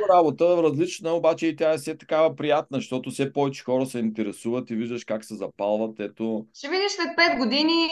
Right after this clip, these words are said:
Speaker 2: всички ще знаят какво е това.
Speaker 1: Не е
Speaker 2: Още
Speaker 1: про-
Speaker 2: повече, че, ам, сега, нали, като говорим вече за това нещо, а, още повече, че вече всеки има някакъв, а, уред,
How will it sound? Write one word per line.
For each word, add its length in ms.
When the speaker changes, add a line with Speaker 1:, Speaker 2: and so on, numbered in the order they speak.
Speaker 2:
всички 360
ще 120
знаят 380
какво 260
е 80
това. 220
Speaker 1:
Не 120
е 60
Speaker 2:
Още 260
Speaker 1:
про- 60
Speaker 2:
повече, 500
че, 360
ам, 480
сега, 580
нали, 220
като 220
говорим 440
вече 220
за 200
това 200
нещо, 460
а, 260
още 340
повече, 480
че 440
вече 300
всеки 640
има 640
някакъв, 800
а, 360
уред, 300